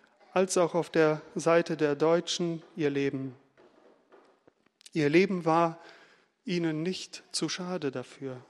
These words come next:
Und das war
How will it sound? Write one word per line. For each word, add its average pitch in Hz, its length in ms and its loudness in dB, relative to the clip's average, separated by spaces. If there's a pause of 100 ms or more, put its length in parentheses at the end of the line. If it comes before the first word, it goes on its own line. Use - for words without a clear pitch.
(2000)
Und - 200 -8
das 151 260 0
war 180 360 -2